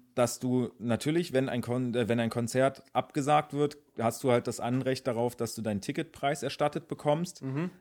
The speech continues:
Speaker 1: Wenn aber ein Konzert und halt auch ein Festival über einen gewissen Prozentsatz, ich glaube, das waren, äh, zwei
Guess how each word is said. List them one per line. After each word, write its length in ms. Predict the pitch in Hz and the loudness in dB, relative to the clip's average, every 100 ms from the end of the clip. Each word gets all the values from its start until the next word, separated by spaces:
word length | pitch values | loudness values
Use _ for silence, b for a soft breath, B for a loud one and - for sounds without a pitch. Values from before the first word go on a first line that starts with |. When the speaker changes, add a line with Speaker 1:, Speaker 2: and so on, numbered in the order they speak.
| _ | _
Speaker 1:
Wenn 340 | 120 156 - | 4 4 2
aber 440 | 127 135 139 135 131 | 2 4 4 4 2
ein 320 | 123 127 120 | 2 2 0
Konzert 540 | 120 104 131 160 185 | -2 0 2 2 0
und 160 | 127 120 | -2 0
halt 180 | 123 104 | 0 0
auch 100 | 117 | -4
ein 120 | 110 | -4
Festival 680 | - 135 - 139 147 151 120 | -4 -4 -4 -2 0 0 -2
über 380 | 92 131 143 151 | -6 -4 2 2
einen 220 | 139 135 | 4 2
gewissen 360 | 123 139 - 131 | 2 2 0 -4
Prozentsatz, 920 | - 104 131 156 185 175 202 - - - _ | -4 0 2 2 2 2 2 -4 -12 -16 _
ich 200 | 117 - | -10 -6
glaube, 360 | 107 113 135 | 0 2 2
das 160 | 117 113 | 2 -2
waren, 380 | 113 123 123 117 | 0 2 2 0
äh, 140 | 113 | -2
zwei 280 | 110 - 120 | -4 -4 -6